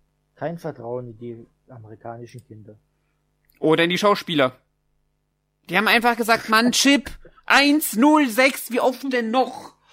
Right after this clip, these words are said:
Speaker 2: Und er so, „Eins, zwei, drei, eins, null, sechs, da steht im Skript, eins, zwei, drei, ach, wisst ihr was, wir machen das jetzt so.“
Speaker 1: Wäre das nicht eher der, wieso, der, der, der, der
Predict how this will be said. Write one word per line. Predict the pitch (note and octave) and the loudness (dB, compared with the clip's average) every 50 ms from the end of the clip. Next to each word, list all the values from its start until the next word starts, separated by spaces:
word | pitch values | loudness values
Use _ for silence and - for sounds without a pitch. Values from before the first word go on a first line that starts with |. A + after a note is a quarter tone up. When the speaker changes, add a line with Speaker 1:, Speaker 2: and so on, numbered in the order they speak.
| _ _ _ _ _ _ _ _ _ _ _ _ - - | _ _ _ _ _ _ _ _ _ _ _ _ -10 -8
Speaker 2:
Und | F#3 G3+ G3 G3 G3 | -6 -6 -6 -4 -2
er | F#3 G3+ | -2 0
so, | F3+ | 2
„Eins, | F3 C#3+ F3+ G#3+ - - | 2 2 2 2 0 -2
zwei, | F3+ F3+ E3+ E3+ | 2 2 2 2
drei, | E3+ - - D3 D3+ D3 D3+ D#3 C#3 - - - | 2 0 0 2 4 4 4 4 2 -2 -4 -2
eins, | G3 G#3+ F#4 G4+ G4 C4+ - - | 0 2 2 2 0 -2 -4 -2
null, | G#3 A#3+ B3+ B3+ A#3+ A3+ | 0 2 4 4 4 2
sechs, | F3+ F4+ F#4 F4 - - A3 G#3 - _ _ | 0 -2 -4 -4 -4 -8 -14 -18 -20 _ _
da | - G3 F#3+ | -2 -2 0
steht | - A#3+ B3+ B3 | 0 0 0 0
im | B3 B3 G#3 | 0 -2 -4
Skript, | - - - - - C4+ C4 - - - - - - - | -4 -6 -4 -2 0 0 0 -2 -8 -18 -20 -20 -8 -2
eins, | - D#3+ F#3 G3+ - - | 0 0 0 0 -2 -4
zwei, | D#3+ E3 E3+ F3+ F3+ | 0 2 2 2 2
drei, | F3+ F3+ E3+ D3+ - - | 0 -2 -2 0 0 2
ach, | D3 D3 C#3+ - | 0 0 -2 -4
wisst | D3 D3 C#3+ - | -12 -16 -12 -10
ihr | D3 C3 | -8 -6
was, | C3 C3+ C3+ C3+ - - - A#3 | -6 -6 -6 -8 -12 -20 -20 -16
wir | G3+ D#3 C3+ | -14 -14 -12
machen | C3+ C#3 C3+ C#3 C3 | -12 -12 -14 -14 -16
das | C#3 C3 | -14 -14
jetzt | - C3 B2 - | -14 -14 -14 -14
so.“ | - C3 B2+ C3 - _ _ _ _ _ _ _ _ _ _ _ _ _ _ _ _ _ _ _ _ | -14 -14 -14 -14 -16 _ _ _ _ _ _ _ _ _ _ _ _ _ _ _ _ _ _ _ _
Speaker 1:
Wäre | F3 D#3 D3 E3+ G3 | -14 -8 -8 -6 -6
das | G#3+ - | -8 -10
nicht | F#3+ F#3 E3 E3 | -12 -12 -10 -8
eher | G3 F#3+ F#3 | -8 -6 -6
der, | F#3 F3+ D3 - - - - - _ _ _ _ _ _ _ _ _ _ _ _ _ _ _ _ _ _ _ | -8 -12 -14 -16 -20 -20 -20 -20 _ _ _ _ _ _ _ _ _ _ _ _ _ _ _ _ _ _ _
wieso, | C3 C3 C3 G#3 F3+ | -18 -14 -12 -12 -10
der, | C3+ C3+ | -12 -12
der, | - C#3 C#3+ | -14 -12 -12
der, | C3+ D3+ C#3 D3 C#3 B2 | -10 -10 -8 -10 -10 -10
der | A2+ C#3 B2+ | -12 -14 -14